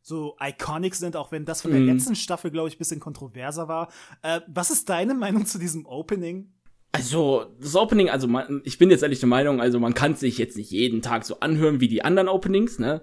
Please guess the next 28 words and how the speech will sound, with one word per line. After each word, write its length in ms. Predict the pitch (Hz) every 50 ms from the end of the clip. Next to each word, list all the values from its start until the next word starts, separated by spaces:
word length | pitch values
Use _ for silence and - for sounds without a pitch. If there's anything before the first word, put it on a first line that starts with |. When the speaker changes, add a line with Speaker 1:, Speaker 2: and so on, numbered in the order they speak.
| - - -
Speaker 1:
Ah. 180 | 147 147 147
Speaker 2:
Aber 380 | 143 131 143 135 190 202 185 -
es 160 | - 135 - -
ist 140 | - - 139
nicht 140 | 135 - -
schlecht, 460 | - 185 208 208 - - - - _ _
muss 140 | 123 139 160
ich 40 |
ehrlich 160 | 175 156 147 139
sagen. 260 | 175 175 156 135 127
Das 180 | 131 127 - -
passt 340 | - 196 240 - - - -
irgendwie 360 | 240 277 247 208 156 151 139
ein 100 | 123 120
bisschen, 540 | 139 165 - - 196 202 214 202 - 69 73
ich 100 | 92 135
muss 140 | 147 180
ehrlich 160 | 180 147 131 123
sagen, 140 | 131 139
das 120 | 120 110 -
passt 220 | - - 175 -
auch 100 | 139 143
zu 140 | - - 127
der 100 | 117 113
Story, 320 | - - - 190 190 156
die 140 | 127 107 95
eigentlich 240 | 95 120 113 110 -
abläuft. 400 | - - 123 120 143 175 - -